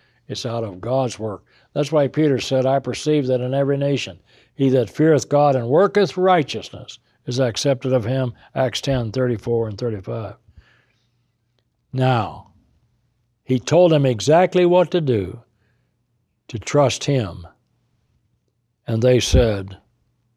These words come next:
"What miracle can you show that we may see and believe thee? What do you work?"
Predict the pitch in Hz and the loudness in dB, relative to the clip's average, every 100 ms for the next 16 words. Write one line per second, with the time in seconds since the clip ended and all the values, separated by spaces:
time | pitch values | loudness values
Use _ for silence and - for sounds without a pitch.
0 | _ _ _ _ _ _ _ _ _ _ | _ _ _ _ _ _ _ _ _ _
1 | _ _ _ _ _ _ _ _ _ _ | _ _ _ _ _ _ _ _ _ _
2 | _ _ _ _ _ _ - 117 147 151 | _ _ _ _ _ _ -4 2 4 2
3 | - 120 165 165 165 107 85 127 107 - | -2 0 2 2 0 -8 -6 -6 -4 -6
4 | 117 - - - _ _ _ _ _ _ | -6 -6 -10 -18 _ _ _ _ _ _
5 | _ _ _ _ _ _ _ 110 107 123 | _ _ _ _ _ _ _ -8 -2 0
6 | 127 131 113 - - 143 143 135 123 120 | 2 2 2 0 0 4 4 2 0 0
7 | 127 147 113 92 82 - _ _ _ _ | 2 2 2 -2 -12 -16 _ _ _ _
8 | _ _ _ _ _ _ _ _ _ _ | _ _ _ _ _ _ _ _ _ _
9 | 113 135 135 - 127 135 127 117 113 120 | 0 0 0 -2 0 2 2 0 0 0
10 | 113 107 110 98 - - | -2 -4 -6 -8 -12 -20